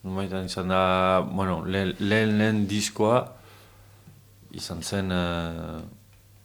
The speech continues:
bai. Bai, ni egan ezake Kalakanen disko guztiak esperimentuak direla, nonbaitan. <laughs> Eh, lehena izan zen esperimentu bat, elementuak diska izan zen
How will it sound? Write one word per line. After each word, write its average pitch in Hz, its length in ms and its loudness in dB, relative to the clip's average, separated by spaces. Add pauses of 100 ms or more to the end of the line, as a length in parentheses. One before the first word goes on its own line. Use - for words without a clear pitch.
bai. 80 140 -10 (340)
Bai, 127 220 8
ni 127 200 4
egan 127 160 6
ezake 98 560 2
Kalakanen 101 460 4
disko 98 240 -2
guztiak 98 440 0
esperimentuak 90 880 0
direla, 87 400 0
nonbaitan. 85 600 -4
<laughs> - 0 - (540)
Eh, 87 720 0 (540)
lehena 98 380 4
izan 98 240 4
zen 98 160 0
esperimentu 92 640 -2
bat, 117 300 6 (580)
elementuak 107 640 6
diska 113 400 4
izan 98 240 0
zen 98 300 -2